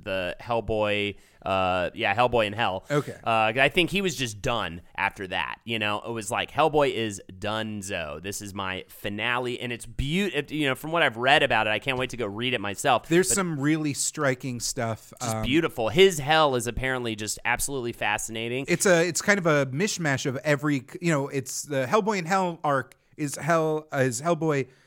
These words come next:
Speaker 2: kind of me-, wandering, um, in different cultures' idea of hell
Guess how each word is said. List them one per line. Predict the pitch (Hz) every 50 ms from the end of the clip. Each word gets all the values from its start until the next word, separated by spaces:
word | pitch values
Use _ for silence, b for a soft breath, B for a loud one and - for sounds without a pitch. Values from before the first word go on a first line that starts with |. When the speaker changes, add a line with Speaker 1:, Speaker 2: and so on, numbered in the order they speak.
| b b b
Speaker 2:
kind | b 190 202
of | 180 143 131 135 127 127 - -
me-, | 160 135 131 143 160 160
wandering, | - 120 131 143 165 190 196 160 170 160 147 135 127 127 123 120 120 117 -
um, | 139 123 120 117 113 113 117 110 - _ _ _ _ _ _ - 135 139 - _ _ _
in | - 147 143 135
different | - 175 180 - 196 160 -
cultures' | - - 170 160 147 - - 156 143 135 127 117 -
idea | 143 135 120 - 135 135 139 131 127
of | - - 120 107
hell | - - 135 131 127 127 123 -